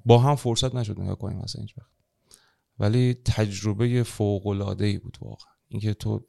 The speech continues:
صحبت‌های یک مستری که اصلاً امکان دسترسی بهش رو در طول عمرت می‌گیری شاید صفر باشه، حتی دیدنش شاید. برای اولین بار جلوی دوربین قرار می‌گرفت و یه سری چیزایی رو می‌گفت که شاید، اه،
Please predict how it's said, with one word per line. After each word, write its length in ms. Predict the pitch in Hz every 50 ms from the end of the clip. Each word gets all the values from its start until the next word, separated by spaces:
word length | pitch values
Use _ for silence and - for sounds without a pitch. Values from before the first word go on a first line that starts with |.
| 113 113 113
صحبت‌های 680 | - - - 107 101 95 - 101 98 - - 113 113 113
یک 160 | 117 113 110
مستری 720 | 107 104 101 98 95 - - - 110 107 110 110 113 110
که 440 | - - 113 113 113 110 113 - - - _ _ - - -
اصلاً 220 | - 120 120 -
امکان 380 | - 110 101 - - 120 123 120
دسترسی 540 | 107 117 104 101 101 - 107 104 101 120
بهش 200 | 113 113 120 117
رو 100 | 123 123
در 160 | 104 104 101 101
طول 260 | - - 135 135 135
عمرت 440 | - - 123 127 123 120 117 107 110
می‌گیری 220 | 104 107 117 113
شاید 180 | - 120 113 -
صفر 440 | - - 127 127 135 - - -
باشه، 260 | - 92 90 - 98 98
حتی 240 | - 107 - 139
دیدنش 540 | 110 95 110 104 110 117 113 98 90 85 -
شاید. 380 | - - - 98 - - _ _ _ _ _ _ - - - _ _ - _ _ _ _ _ _ -
برای 180 | 101 104 117
اولین 400 | 113 107 98 98 104 104 107 104
بار 160 | 110 120 120
جلوی 180 | 107 107 104 113
دوربین 320 | 107 107 104 95 113 117
قرار 260 | 127 143 143 147 147 143
می‌گرفت 600 | 143 135 139 143 139 143 147 147 - - - -
و 420 | 104 101 104 104 104 98 101 98 104 101 98 - _ _ _ _ _ _ _ _ _ _ _ _ - - - -
یه 60 | 110 104
سری 180 | - 123 120
چیزایی 460 | - - 117 101 90 110 113 123 139
رو 60 | 135 135
می‌گفت 340 | 139 131 127 139 131 -
که 340 | - 131 123 123 120 117 110 - - - 104 98 -
شاید، 300 | - - 107 110 110 - - - - - - - - - - - 64 73
اه، 220 | 92 104 98 95